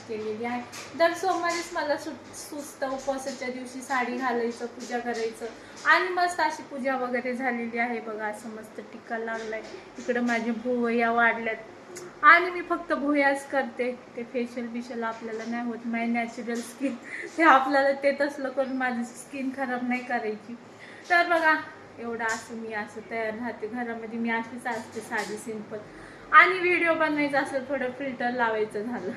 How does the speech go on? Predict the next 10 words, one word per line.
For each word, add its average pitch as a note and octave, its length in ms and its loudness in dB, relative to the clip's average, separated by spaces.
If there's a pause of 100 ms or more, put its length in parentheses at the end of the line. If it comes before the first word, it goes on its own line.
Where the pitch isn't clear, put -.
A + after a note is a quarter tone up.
(240)
<laughs> - 60 -4
पाऊंड्स D4 300 6
पावडर C#4 380 2
लावायचं. B3+ 520 0 (460)
तर E4+ 100 2
मी F4 120 -4
अशीच D#4+ 400 4
आहे C#4+ 240 0
बघा, G#3+ 240 -6
साधी. A3+ 400 -2